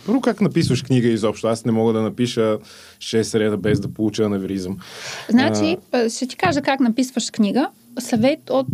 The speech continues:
Speaker 2: Иво Сиромахов, който по негова неволя ми стана нещо като
Speaker 1: тук
Speaker 2: ментор.
Speaker 1: отзад, а,
Speaker 2: Да.
Speaker 1: думите на книгата са
Speaker 2: Да.
Speaker 1: негови.
Speaker 2: Да. Да, по негова неволя той човек ми стана нещо като ментор, защото първо той ми написа във Facebook под една статия в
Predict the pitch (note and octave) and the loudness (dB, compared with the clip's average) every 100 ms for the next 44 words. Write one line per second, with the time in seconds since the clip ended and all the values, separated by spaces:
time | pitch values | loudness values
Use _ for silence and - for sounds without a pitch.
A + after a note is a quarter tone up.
0 | - A#3 A#3 A3+ - F#3+ F#3 A3+ C4 D#4 | -2 2 2 0 -4 -2 0 0 -2 -6
1 | - A#3+ B3 A#3+ A#3+ A#3 A3 G#3+ F#3+ G3 | 0 0 0 -4 0 2 2 2 2 2
2 | F3+ F3 F#3+ F3 A3+ G#3+ - G3 F3+ F3 | 0 2 2 4 2 2 -2 -2 0 -2
3 | F3+ - G#3+ A#2+ F3 F3 D3+ D#3 A#2+ A2 | -2 -4 0 2 4 2 0 0 2 2
4 | G#2 A2 G#2+ - - - G2 G2 F#2+ - | 2 0 0 -4 -6 0 2 2 0 -4
5 | G#2 G#2 G#2 G2+ G#2 F#2+ F2+ G2 F2+ F2+ | -6 -2 0 0 0 -2 0 0 0 0
6 | F3+ F#3 F#2 F2 F#2 C3 G3+ - F3+ F#3 | 0 2 0 -2 0 0 -2 -2 0 0
7 | F3 - - - B3+ C4+ B3+ C#4 F#4+ E4+ | -2 -10 -20 -4 0 2 2 2 2 0
8 | C#4+ A3 G3 G3+ A#3 C#4 G#3+ - G3+ G3 | 2 2 2 0 -2 -2 -4 -4 -6 -2
9 | G3+ - F#3 F3+ F3 - - - - - | -4 -2 -2 0 0 -2 -8 -8 -2 2
10 | G3 C4+ E4 C#4 B3+ - C4 B3+ B3+ A#3+ | 2 2 0 2 0 0 0 2 0 0
11 | A3+ A#3 A#3 G#3 G#3 - F3+ F3+ F#3 F#3 | 0 2 2 2 -2 -4 -6 -4 -2 -2
12 | F#3+ - - - F3 E3+ - - D#3+ - | -4 -10 -8 -2 0 0 -4 -2 -2 -2
13 | E3+ E3 | -6 -6